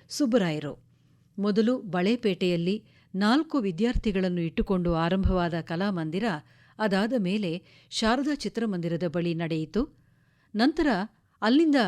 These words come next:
ಡಿ ವಿ ಜಿ ರಸ್ತೆಯಲ್ಲಿ ಬಹಳ ವರ್ಷಗಳ ಕಾಲ ನಡೆಯಿತು. ಅಲ್ಲಿಂದ ಹನುಮಂತನಗರಕ್ಕೆ, ಬೆಂಗಳೂರಿನ ಹನುಮಂತನಗರಕ್ಕೆ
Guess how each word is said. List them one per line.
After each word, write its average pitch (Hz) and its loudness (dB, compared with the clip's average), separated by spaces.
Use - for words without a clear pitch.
ಡಿ 294 6
ವಿ 311 6
ಜಿ 277 2
ರಸ್ತೆಯಲ್ಲಿ 214 0
ಬಹಳ 180 0
ವರ್ಷಗಳ 233 0
ಕಾಲ 175 -4
ನಡೆಯಿತು. 160 -2
ಅಲ್ಲಿಂದ 202 0
ಹನುಮಂತನಗರಕ್ಕೆ, 190 0
ಬೆಂಗಳೂರಿನ 196 4
ಹನುಮಂತನಗರಕ್ಕೆ 180 0